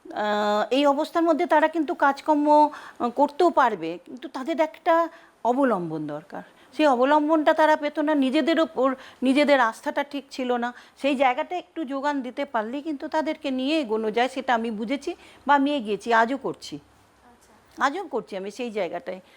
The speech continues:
Speaker 1: কারণ মেয়েদের মধ্যে ট্যালেন্ট আছে, তারা ট্যালেন্ট বলতে কি একই জায়গায় গিয়ে ট্যালেন্ট ধরবো তা নয়, সব রকম হাতের কাজ জানে, বিভিন্ন রকম হাতের কাজ জানে।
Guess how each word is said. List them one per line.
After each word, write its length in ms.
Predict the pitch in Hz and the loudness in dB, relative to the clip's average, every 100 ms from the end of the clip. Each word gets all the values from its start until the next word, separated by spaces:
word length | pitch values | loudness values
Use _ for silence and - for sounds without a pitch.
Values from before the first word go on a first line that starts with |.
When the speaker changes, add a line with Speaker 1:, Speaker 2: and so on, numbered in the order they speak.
| _ | _
Speaker 1:
কারণ 120 | 233 240 | -6 -2
মেয়েদের 280 | 277 311 | -2 -2
মধ্যে 280 | 311 320 262 | -2 -2 -2
ট্যালেন্ট 400 | - 247 269 269 | 0 0 0 -6
আছে, 420 | 254 262 247 247 247 _ _ | -8 -6 -8 -8 -10 _ _
তারা 160 | 226 | -6
ট্যালেন্ট 520 | 262 _ 196 208 302 247 | -6 _ -2 0 0 -2
বলতে 280 | 302 254 320 | -6 -4 -6
কি 220 | 311 320 - - - | -4 -6 -8 -12 -6
একই 260 | - 285 | -4 -2
জায়গায় 280 | 285 302 311 | 2 2 2
গিয়ে 160 | 269 311 | -2 -2
ট্যালেন্ট 360 | 269 285 285 | 0 0 -2
ধরবো 280 | 285 285 277 | -2 -2 -4
তা 260 | 285 302 277 | -2 0 2
নয়, 240 | 160 151 - - | 0 -6 -12 -20
সব 260 | - 320 277 | 0 0 2
রকম 260 | 254 214 208 | -2 -4 -4
হাতের 340 | 254 254 254 | -4 -2 -4
কাজ 220 | 240 226 202 | 2 0 0
জানে, 280 | 208 196 190 | -6 -6 -8
বিভিন্ন 460 | 220 277 349 415 | -6 -6 -6 -4
রকম 220 | 453 453 302 | -4 -4 -4
হাতের 280 | 247 220 | -2 -2
কাজ 180 | - 175 165 | 0 -2 -2
জানে। 260 | 156 151 | -6 -6